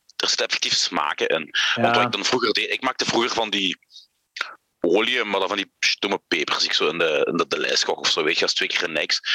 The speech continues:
Speaker 1: Maar zelfs die pepers, als je met look en met tijm en heel de met het mengt, en je roostert gewoon een snee brood, en je
Speaker 2: Dat
Speaker 1: gooit
Speaker 2: is
Speaker 1: er gewoon een beetje van die olie op. Meer niet.
Speaker 2: Ja, ik weet het.
Speaker 1: Die smaak, als die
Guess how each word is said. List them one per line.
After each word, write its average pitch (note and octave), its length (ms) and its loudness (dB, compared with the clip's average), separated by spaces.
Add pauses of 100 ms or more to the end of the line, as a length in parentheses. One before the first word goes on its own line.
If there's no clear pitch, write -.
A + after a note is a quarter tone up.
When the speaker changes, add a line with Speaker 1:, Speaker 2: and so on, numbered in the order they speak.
(180)
Speaker 1:
Maar G2 100 0
zelfs G#2 240 0
die D#3 140 -4
pepers, - 460 -2
als - 120 2
je A2+ 100 -2
met F2+ 180 -2
look F2+ 280 2
en G2 80 0
met F2+ 160 -2
tijm G2 460 -2
en - 120 -2
heel G2 140 2
de G#2 200 0
met G#2+ 80 0
het - 140 0
mengt, - 720 -2
en G#2 180 -2
je G#2+ 80 0
roostert A2+ 340 2
gewoon C#3+ 360 2
een G2+ 100 -4
snee - 240 0
brood, - 560 0 (840)
en G#2 200 -2
je - 60 -2
Speaker 2:
Dat - 20 0
Speaker 1:
gooit B2+ 140 4
Speaker 2:
is B2+ 60 2
Speaker 1:
er - 60 2
gewoon D#3+ 120 2
een F#3 60 0
beetje - 160 2
van F#3 100 2
die D3 100 -2
olie C#3+ 320 4
op. G2+ 300 0
Meer D#3+ 260 0
niet. C#3 80 -2
Speaker 2:
Ja, A#2 440 0 (240)
ik - 80 -20
weet A#2+ 160 4
het. - 200 0
Speaker 1:
Die - 80 0
smaak, B2+ 640 0
als - 200 0
die - 100 -2